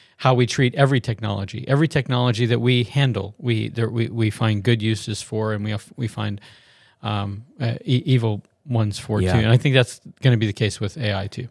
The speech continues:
Speaker 2: I agree. And, and one of the most well-known, you, and you just mentioned it, is Chat G P T.
Speaker 1: Yes. It's
Speaker 2: So
Speaker 1: an app that you can have on your phone or iPad.
Speaker 2: Right.
Speaker 1: Yeah.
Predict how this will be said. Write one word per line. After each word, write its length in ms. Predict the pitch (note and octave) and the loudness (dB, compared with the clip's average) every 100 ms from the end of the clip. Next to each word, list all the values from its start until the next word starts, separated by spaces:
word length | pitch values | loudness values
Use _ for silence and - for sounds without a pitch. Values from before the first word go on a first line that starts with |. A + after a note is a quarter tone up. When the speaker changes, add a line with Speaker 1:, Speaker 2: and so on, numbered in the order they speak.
| _ | _
Speaker 2:
I 100 | A2+ | 4
agree. 420 | B2+ A#2 A#2 G#2+ - | 6 6 4 4 4
And, 180 | B2+ B2 | 4 4
and 120 | B2+ C#3 | 2 2
one 120 | E3 | 4
of 20 | |
the 60 | D3 | 4
most 260 | C3 - | 4 2
well-known, 520 | A#2+ B2 A#2+ A#2 G#2 | 2 2 2 2 2
you, 200 | G#2+ G#2 - | 2 0 0
and 160 | A2 G2+ | 0 2
you 40 | |
just 220 | A2 - | 0 0
mentioned 420 | A2 G#2+ G#2 G2 | 0 0 -2 -2
it, 140 | F#2+ - | -4 -2
is 180 | F#2 - | -4 -4
Chat 580 | - - B2 A2+ - - _ | -4 0 2 0 -4 -14 _
G 180 | G#2 A2+ | -4 -2
P 160 | - G#2 | -2 -6
T. 320 | - E2 C2+ C3 | -4 -6 -6 -4
Speaker 1:
Yes. 300 | A2+ - - | -4 -6 -10
It's 120 | D#3 | 4
Speaker 2:
So 120 | B2+ | 4
Speaker 1:
an 80 | B2 | 6
app 180 | C3 - | 2 0
that 80 | |
you 100 | B2+ | -6
can 120 | A2+ A#2+ | -2 -2
have 140 | A2 | 0
on 60 | A2+ | -2
your 100 | G2+ | 0
phone 380 | B2+ A#2 A#2 | 2 2 0
or 180 | G#2+ G#2+ | -4 -4
iPad. 140 | G#2 G#2 | -2 -2
Speaker 2:
Right. 280 | G2 G#2+ | -2 -4
Speaker 1:
Yeah. 120 | A#2 | -10